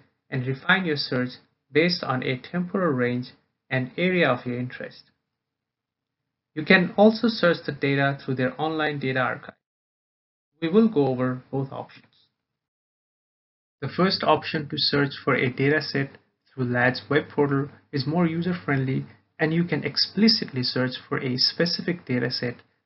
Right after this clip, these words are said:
and refine your search based on temporal range and area of your interest. To specifically search for Black Marble data,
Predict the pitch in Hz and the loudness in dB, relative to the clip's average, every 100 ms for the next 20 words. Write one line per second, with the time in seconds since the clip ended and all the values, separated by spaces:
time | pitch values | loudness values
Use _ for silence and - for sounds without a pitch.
0 | _ 151 127 143 139 170 196 190 143 - | _ -4 -2 -2 2 4 4 2 2 2
1 | 127 123 - - 127 123 127 120 120 - | 2 0 -4 -2 -2 -2 -4 -4 -6 -10
2 | 147 143 175 175 170 170 175 - _ _ | -10 -2 0 2 2 2 -2 -6 _ _
3 | - 135 - 139 131 123 - 143 139 - | -4 -2 2 2 2 -2 -6 -10 -12 -20
4 | _ _ _ _ _ _ _ - 143 - | _ _ _ _ _ _ _ -2 0 2
5 | 175 - 208 214 208 202 160 160 151 - | 2 2 2 2 2 2 2 2 0 -2
6 | 127 123 127 127 127 131 170 180 170 170 | -2 2 2 2 -2 -2 -2 0 0 2
7 | 175 | 2